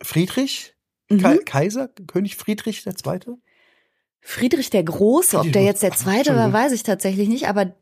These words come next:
Speaker 2: der hat den sogenannten Kartoffelbefehl erlassen. Und zwar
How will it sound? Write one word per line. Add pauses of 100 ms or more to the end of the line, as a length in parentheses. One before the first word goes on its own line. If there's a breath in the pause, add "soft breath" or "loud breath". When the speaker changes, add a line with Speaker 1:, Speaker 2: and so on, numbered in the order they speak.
(120)
Speaker 2:
der
hat
den
sogenannten
Kartoffelbefehl
erlassen. (680 loud breath)
Und
zwar